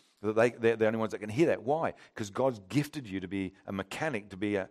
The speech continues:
a problem solver for the noise that you're hearing. There's this, these things that, you know, sometimes it's, it's in the things that really tick us off that we find our destiny.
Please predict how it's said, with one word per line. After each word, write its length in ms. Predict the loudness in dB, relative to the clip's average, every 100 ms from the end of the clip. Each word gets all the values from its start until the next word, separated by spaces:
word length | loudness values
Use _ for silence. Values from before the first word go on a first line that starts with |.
| -10
a 40 | -16
problem 580 | -12 -4 0 0 0 -2
solver 360 | -4 -2 -2
for 120 | -6
the 100 | -6
noise 480 | -4 0 2 0 -2
that 160 | -6 -8
you're 100 | -10
hearing. 400 | -4 -2 -4 -8 _ _ _ _ _ _ _
There's 160 | -2 -2
this, 200 | -2 -8
these 240 | -4 -4 0
things 360 | 2 4 2
that, 100 | 0
you 80 | -2
know, 80 | -2
sometimes 460 | 4 4 4 2
it's, 200 | 0 -6 -12 -12
it's 200 | -6 -2
in 140 | 0 0
the 60 |
things 340 | 0 2 2 0
that 120 | 0
really 220 | 2 2
tick 300 | 0 -2 -2
us 160 | -2 -4
off 360 | 0 0 0 -6 -18 -10
that 120 | -4
we 80 | -4
find 420 | 0 2 4 4
our 100 | 4
destiny. 640 | 6 4 4 -6 -10 -12